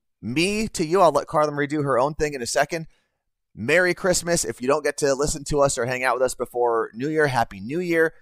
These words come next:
Happy Hanukkah to everyone that was celebrating earlier. And thank you for making any amount of time available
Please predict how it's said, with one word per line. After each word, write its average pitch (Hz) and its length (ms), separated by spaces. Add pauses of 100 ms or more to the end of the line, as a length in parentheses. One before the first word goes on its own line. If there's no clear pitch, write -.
(100)
Happy 135 260
Hanukkah 147 360
to 139 100
everyone 131 300
that 107 100
was 104 120
celebrating 123 580
earlier. 127 460 (300)
And 117 160
thank 151 320
you 156 120
for 147 120
making 131 520 (640)
any 185 240
amount 151 220
of 127 80
time 131 260
available 113 640